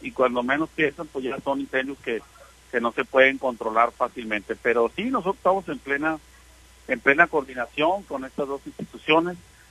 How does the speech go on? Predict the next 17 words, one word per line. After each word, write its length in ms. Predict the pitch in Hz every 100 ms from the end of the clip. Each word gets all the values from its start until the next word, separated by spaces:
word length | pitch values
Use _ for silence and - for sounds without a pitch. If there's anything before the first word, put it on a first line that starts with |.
| - -
y 100 | 127
también, 400 | 160 147 147 151
por 140 | 180
supuesto, 360 | 170 156 151 180
con 160 | 165 143
el 80 |
Ejército 500 | 123 - 147 - 151
Mexicano 580 | 143 135 127 143 147 156 -
que, 180 | 127 110 - - - - -
que 120 | 131
nos 160 | 123 117
ayuda 260 | 120 131 139
mucho. 340 | 123 113 123
Hoy 60 | 127
vamos 300 | 156 165 156
a 20 |
estar, 220 | 143 143